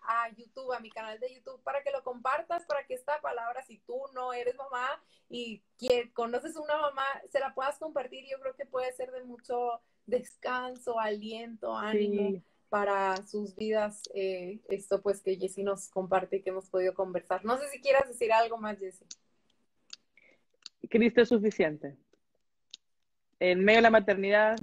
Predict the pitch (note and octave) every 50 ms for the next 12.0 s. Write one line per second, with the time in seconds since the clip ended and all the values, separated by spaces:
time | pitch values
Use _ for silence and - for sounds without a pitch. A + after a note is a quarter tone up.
0 | A3 - _ _ _ _ _ _ _ _ _ _ _ - F#3+ F#3 F#3+ G3+ - A#3
1 | G#3+ G3+ - G3+ - - _ - A#3 A#3 A#3 - - A#3 A#3+ A#3 G#3+ - _ _
2 | _ _ _ _ - F#3+ F#3 F3+ F3+ - - B3 A#3+ A#3+ A#3 A#3 - B3 A3+ A3+
3 | A3+ A3+ A3 - _ _ _ _ _ - - F#3+ F#3 F#3 F3 F3 F3 E3+ - _
4 | _ _ _ _ _ _ _ - F#3+ G3+ F#3+ - G#3+ G#3 G3 B3 B3+ B3+ B3+ B3
5 | A#3+ A#3 A#3 A3+ A3+ A#3 A3+ A3 A3 G#3+ - - G#3 - - A3+ A#3+ A#3+ B3+ B3+
6 | B3 B3 B3+ C4 A#3+ _ _ _ _ _ - F3 F#3+ G3 F#3+ F#3+ G3 A3 G3+ -
7 | - - - B3+ A#3+ - - - - - D4+ - A3 A3+ A3 - C#4 B3 A#3 A#3
8 | A3+ A3+ - G#3+ G#3 G#3 A3 B3 C4+ D4 C4 C4 C4 C4+ C#4 D4+ D4+ - - -
9 | G#3 - - G#3+ A3 G3+ A#3+ A#3 G#3+ A3+ A#3 A3+ A3+ A3 G#3+ G#3+ G#3 G3+ - C4
10 | C#4 C#4 - - C#4 C4+ C4+ C4 - - A#3 A3+ A3 A3 G#3+ G#3 G#3 G#3 G#3 G#3
11 | - _ - A3 A3+ A3+ A3 G#3+ G#3+ G#3+ A3+ A#3+ B3+ C4 C#4 C#4+ C#4+ C#4+ D4